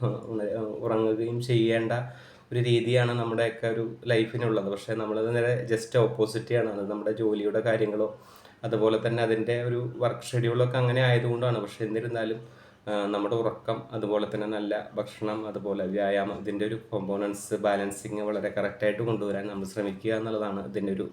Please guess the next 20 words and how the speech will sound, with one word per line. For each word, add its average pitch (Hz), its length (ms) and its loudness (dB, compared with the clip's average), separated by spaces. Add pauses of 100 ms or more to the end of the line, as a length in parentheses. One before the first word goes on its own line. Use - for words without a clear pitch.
പോംവഴിയായിട്ട് 101 540 2
പറയാനുള്ളത്. 98 480 -4 (1000)
മൂന്നാമത്തെ 120 420 4
കാര്യം 131 240 6
ഞാൻ 131 120 6
നേരത്തെ 127 300 2
പറഞ്ഞതുമായിട്ട് 120 720 0
റിലേറ്റഡ് 110 400 0
ആണ്. 104 240 -2 (200)
ഇംഗ്ലീഷ് 110 400 0
മരുന്നുകളുടെ 117 500 0
അമിതമായിട്ടുള്ള 117 800 0
ഉപയോഗം 110 520 2
നമ്മുടെ 113 280 -2
രോഗങ്ങളിൽ 107 760 -2
കൊണ്ടെത്തിക്കുന്നു 113 760 -2
എന്നുള്ള 110 240 0
ഒരു 107 200 0
യാഥാർത്ഥ്യം 98 540 0
തന്നെയാണ്. 95 320 -2